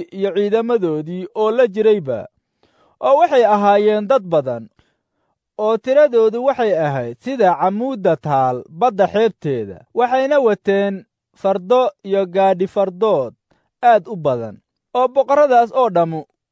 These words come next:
way isu yimaadeen, oo waxay wada degeen biyihii Meroom agtooda, si ay reer binu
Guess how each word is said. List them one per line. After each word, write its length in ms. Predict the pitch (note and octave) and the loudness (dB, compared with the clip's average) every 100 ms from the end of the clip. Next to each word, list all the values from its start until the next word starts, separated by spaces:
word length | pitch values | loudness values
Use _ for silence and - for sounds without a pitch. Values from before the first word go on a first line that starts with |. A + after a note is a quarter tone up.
| _ _ _ _ | _ _ _ _
way 240 | A3 A3+ A#3+ | -2 -2 -2
isu 180 | - | -6
yimaadeen, 760 | C4+ G#3 E3+ D3+ C3+ C#3 B2 A#2 - | -2 0 2 0 0 -4 -6 -10 -2
oo 140 | A#3 | 2
waxay 220 | D4+ C#4 | 2 2
wada 240 | G#3 F3+ E3 | 2 2 0
degeen 380 | D#3 D#3+ E3 D#3+ | -2 -2 -4 -6
biyihii 400 | G#3+ C4 B3 G#3+ | -6 -2 -2 -2
Meroom 760 | F#3+ G3+ G3+ A3+ F3+ B2 G#2 - _ _ _ - | -2 0 2 2 0 -4 -12 -20 _ _ _ -2
agtooda, 640 | - - E3+ D3 B2+ A#2+ _ _ | -2 -4 -6 -4 -6 -8 _ _
si 140 | C4+ B3 | -4 0
ay 400 | A#3 A3+ A3 - - _ _ _ _ _ - | 2 0 -2 -12 -20 _ _ _ _ _ -2
reer 200 | C#4+ D#4 | 2 2
binu 220 | G3 F#3+ | 0 -6